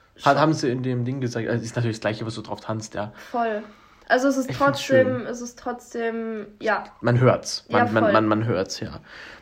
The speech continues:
Speaker 1: Ähm, In Darkness We Will Rest finde ich schön. Es ist, ähm, wenn man diesen, äh, YouTube, äh, Track by Tracks, äh, Glauben schenkt, der mitälteste Song von dem Album, an dem sie am längsten auch gearbeitet haben.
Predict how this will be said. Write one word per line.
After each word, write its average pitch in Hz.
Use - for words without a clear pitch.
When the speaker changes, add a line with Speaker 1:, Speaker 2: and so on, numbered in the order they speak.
Speaker 1:
Ähm, 147
In 165
Darkness 175
We 165
Will 151
Rest 143
finde 135
ich -
schön. 131
Es 139
ist, -
ähm, 160
wenn 160
man 165
diesen, 143
äh, 131
YouTube, 160
äh, 127
Track 156
by 123
Tracks, -
äh, -
Glauben 117
schenkt, 160
der 127
mitälteste 151
Song 135
von 160
dem 147
Album, 160
an 135
dem 135
sie 123
am 110
längsten 127
auch 120
gearbeitet 151
haben. 160